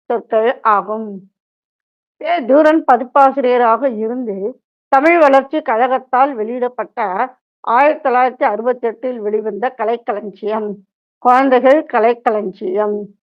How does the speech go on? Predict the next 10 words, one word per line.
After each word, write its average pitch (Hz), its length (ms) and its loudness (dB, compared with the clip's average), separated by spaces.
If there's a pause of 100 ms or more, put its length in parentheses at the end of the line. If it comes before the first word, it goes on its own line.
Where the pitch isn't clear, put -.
(680)
இதுல 269 40 0
பாத்தீங்கன்னா, 269 440 2
நிறைய 254 380 2
படங்கள் 240 400 2
இடம்பெற்று 220 440 -2
குழந்தைகளை 240 520 -2
கவருகின்ற 254 640 -2
வகையில் 233 560 -6
இந்த 233 220 -6
கலைக்களஞ்சியம் 214 720 -4